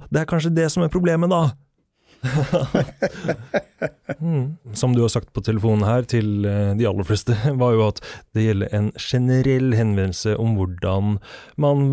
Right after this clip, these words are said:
for eksempel gjør oppsyn med et, eh, sånn privat helseforetak som Helsehuset på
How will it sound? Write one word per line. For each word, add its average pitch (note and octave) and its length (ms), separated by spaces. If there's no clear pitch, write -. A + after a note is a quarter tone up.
for D3+ 140
eksempel A#2 320
gjør G#2+ 380
oppsyn G2+ 580
med D#3+ 220
et, - 180
eh, A#2+ 160
sånn G#2+ 220
privat G2 460
helseforetak G#2 760
som A2 200
Helsehuset A#2 680
på C3 120